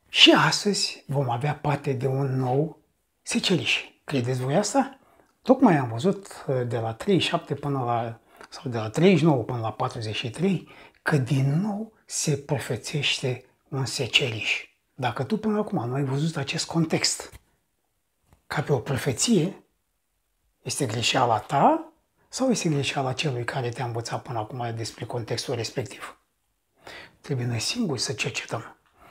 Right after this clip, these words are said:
Și vom vedea că exact această profeție trebuie să ia valoare, trebuie să i-, intre ca realitate.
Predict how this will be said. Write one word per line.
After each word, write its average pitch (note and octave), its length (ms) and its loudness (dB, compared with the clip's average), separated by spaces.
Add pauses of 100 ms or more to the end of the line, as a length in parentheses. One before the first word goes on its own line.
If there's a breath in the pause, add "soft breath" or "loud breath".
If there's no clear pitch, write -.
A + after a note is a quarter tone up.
(380 loud breath)
Și - 160 -6
vom A#2+ 160 -2
vedea C3+ 300 -4
că F3+ 340 0 (260)
exact - 640 -6
această C#3+ 420 -4
profeție C3 840 -4 (1200)
trebuie B2 360 -2
să - 200 -4
ia A2+ 500 -4 (1600)
valoare, B2+ 720 -2 (120)
trebuie A#2 300 -8
să - 180 -2
i-, A#2 500 -4
intre B2+ 720 0 (240)
ca C3+ 200 2
realitate. B2+ 760 -2